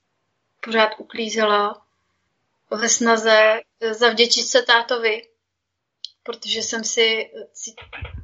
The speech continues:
protože jsem si myslela, že když budu mít všechno perfektně uklizený a, a, eh,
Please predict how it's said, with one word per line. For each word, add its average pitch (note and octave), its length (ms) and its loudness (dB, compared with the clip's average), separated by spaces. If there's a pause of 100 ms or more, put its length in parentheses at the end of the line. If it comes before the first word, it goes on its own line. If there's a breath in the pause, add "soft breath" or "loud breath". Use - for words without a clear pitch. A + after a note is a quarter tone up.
(100)
protože A3+ 140 -4
jsem A#3+ 220 -4
si B3 120 -4
myslela, A#3 480 4
že A3+ 240 2 (600 soft breath)
když A#3+ 280 -10
budu B3+ 180 0
mít B3 180 0
všechno B3 360 0
perfektně A#3 460 0
uklizený A3 680 -2
a, G#3 180 0 (800)
a, G#3 460 0
eh, G#3 560 -14